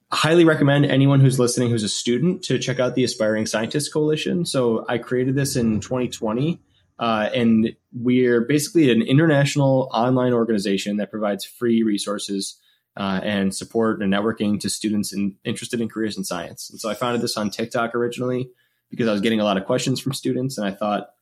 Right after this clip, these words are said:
you know, "Okay, I could sit here and I could answer everyone's questions individually, or I could get everyone into a group and allow everyone to answer each other's questions, and I can answer questions. We could bring scientists to answer questions." And so it was really all about asking things. So naturally, the abbreviation is Ask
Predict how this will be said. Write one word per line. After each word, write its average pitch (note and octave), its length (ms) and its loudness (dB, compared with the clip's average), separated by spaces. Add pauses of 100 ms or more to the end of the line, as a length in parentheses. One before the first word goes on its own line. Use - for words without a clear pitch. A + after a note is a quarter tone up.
(680)
you A#2 100 0
know, G#2+ 180 2
"Okay, G#2 200 2
I G#2+ 80 2
could - 120 -2
sit F3+ 160 2
here F#3 140 6
and C#3 80 4
I C3 40 2
could B2+ 120 2
answer C3+ 340 2
everyone's A#2+ 540 4
questions B2+ 420 0
individually, C3 420 2
or F3 220 4
I D#3+ 60 4
could C3+ 200 0
get - 140 2
everyone D#3 220 4
into C#3 200 6
a A#2+ 40 4
group C3 260 0
and A#2 100 2
allow A#2 160 2
everyone B2+ 300 2
to A#2 60 2
answer A2+ 200 -2
each G#2+ 100 -4
other's G#2 180 -4
questions, A#2+ 420 -4
and E2 80 -4
I B2 80 -4
can A#2+ 140 -6
answer A#2 180 -4
questions. A#2 380 -4
We G#2+ 60 -2
could F#2+ 80 -2
bring E2+ 120 -6
scientists C3+ 440 -2
to A2+ 80 -8
answer A#2 200 -8
questions." A#2 460 -6 (340)
And C3 100 -4
so C3 360 0 (600)
it - 40 2
was C#3 120 4
really D#3+ 200 6
all A#2+ 180 2
about A2+ 360 2
asking G2+ 560 2
things. G#2 340 0 (420)
So G2+ 400 0
naturally, G#2 440 0
the G#2+ 120 2
abbreviation F#2+ 560 0
is F#2+ 220 -6
Ask G2 360 -4